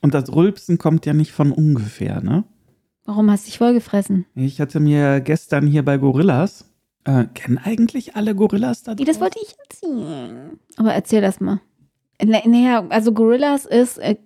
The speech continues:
Speaker 2: also vor allen Dingen in so Großstädten, ein, ein Lieferdienst, also ein Lebensmittellieferdienst. Die, äh, fahren, die haben große Lager, da kannst du per App bestellen und die bringen dir das,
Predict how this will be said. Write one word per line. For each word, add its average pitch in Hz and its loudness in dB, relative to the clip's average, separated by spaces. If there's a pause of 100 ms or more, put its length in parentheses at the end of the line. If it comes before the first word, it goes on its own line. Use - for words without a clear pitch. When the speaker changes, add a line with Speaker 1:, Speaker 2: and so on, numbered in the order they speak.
Speaker 2:
also 202 -2
vor - -2
allen 175 2
Dingen 208 2
in 202 4
so 196 2
Großstädten, 233 0 (440)
ein, 214 4
ein 196 2
Lieferdienst, 190 0
also 196 -4
ein 196 4
Lebensmittellieferdienst. 196 0
Die, 202 0
äh, 185 0
fahren, 214 0
die 214 2
haben 208 2
große 208 -2
Lager, 240 2
da 220 0
kannst 208 -2
du 214 -2
per - -2
App - -2
bestellen 214 0
und 185 -2
die 196 -2
bringen 214 2
dir 202 2
das, 196 -2